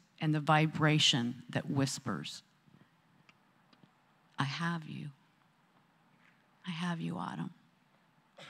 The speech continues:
<laughs> I have you, Scott. I have you, Jim and Judy and Susan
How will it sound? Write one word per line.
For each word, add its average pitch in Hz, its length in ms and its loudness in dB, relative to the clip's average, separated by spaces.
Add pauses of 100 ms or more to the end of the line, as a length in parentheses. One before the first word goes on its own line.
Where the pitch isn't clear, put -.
(240)
<laughs> 196 200 -2 (920)
I 220 60 2
have 190 240 0
you, 165 60 -2
Scott. 180 440 -4 (2500)
I 233 140 0
have 202 300 -2
you, 180 140 -2
Jim 185 300 -2
and 180 140 -2
Judy 185 440 -4
and 190 140 -4
Susan 202 640 -8